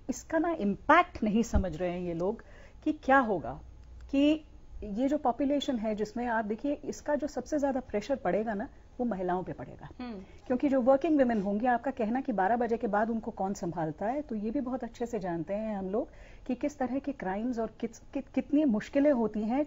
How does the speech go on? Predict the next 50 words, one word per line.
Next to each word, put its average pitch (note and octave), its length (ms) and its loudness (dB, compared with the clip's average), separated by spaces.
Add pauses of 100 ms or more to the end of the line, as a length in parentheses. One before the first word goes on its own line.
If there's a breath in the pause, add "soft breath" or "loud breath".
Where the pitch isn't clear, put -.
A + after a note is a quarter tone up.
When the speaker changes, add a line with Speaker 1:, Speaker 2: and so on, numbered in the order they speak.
(100)
Speaker 1:
छोटे G#3+ 240 0
बच्चे G#3+ 300 0
को A3+ 120 0
घर G3 180 0
पे B3 140 -2
किसी B3 260 -2
और G3+ 200 8
के A3 120 -4
साथ। G3+ 260 0 (360 loud breath)
अगर A#3 180 6
आप A#3+ 200 2
help A3+ 200 2
की C#4+ 120 2
बात B3 220 8
कर B3 100 4
रहे B3+ 100 4
हैं D4+ 80 2
तो C4+ 80 0
बहुत G#3 180 0
families A3 400 2
ऐसी G3+ 220 0
हैं C4 100 0
जो A#3 100 0
उसको - 180 0
afford G#3 300 4
ही G#3 60 2
नहीं F3 120 -2
कर C3+ 100 -10
सकती - 300 -16
हैं। - 180 -16 (600 soft breath)
अ, F#3 220 4
house G3+ 280 6
help F#3 200 2
की F#3+ 120 -2
अगर D#3+ 180 0
आप D#3 100 0
बात D#3 220 -4
कर F3+ 100 -4
रहे D4+ 100 -4
हैं F4 80 -2
कि E4+ 80 0
घर G#3 160 2
में G#3 120 2
आके G3 220 2
कोई G3 140 2
संभाल D#3 340 -6
ले, B2+ 120 -8
पहली G3+ 340 2
चीज D#3+ 240 -2
ये। - 100 -8